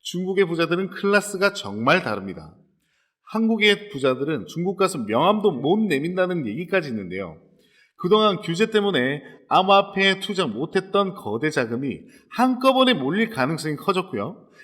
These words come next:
시바이누가 중국 코인이기 때문에 중국 자본이 본격적으로 유입되면서 큰 수요가 생길 수밖에 없는 아주 좋은 타이밍이라고 볼 수 있다는 겁니다. 현재 중국인들이 시바이누와 이 코인을 조금씩 모아가고 있다는 중요한 소식인데요.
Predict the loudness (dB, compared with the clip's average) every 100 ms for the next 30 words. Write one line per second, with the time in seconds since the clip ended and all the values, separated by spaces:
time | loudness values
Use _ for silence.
0 | _ -4 2 4 4 4 4 4 2 -2
1 | -2 0 0 2 0 -2 -2 0 -2 -2
2 | -6 -4 -4 -4 -6 -6 -4 -6 -8 -10
3 | -6 -8 -4 -4 -2 -2 -4 -8 -6 -4
4 | -4 -6 -8 -12 -14 _ _ _ -2 0
5 | 0 0 0 0 -2 -2 0 -2 0 -2
6 | -2 -6 -2 0 0 -4 -4 -4 -2 0
7 | 0 0 0 -2 -2 -4 -6 -8 -4 -2
8 | 0 -2 -4 -6 -8 -10 -20 _ _ _
9 | _ _ _ -2 4 4 4 2 0 2
10 | 2 2 2 2 0 4 6 6 6 6
11 | 4 2 -6 2 2 4 0 -2 -4 -2
12 | 0 0 2 2 4 2 2 -2 -4 -6
13 | -8 -8 -2 0 0 -2 -4 -6 -4 -6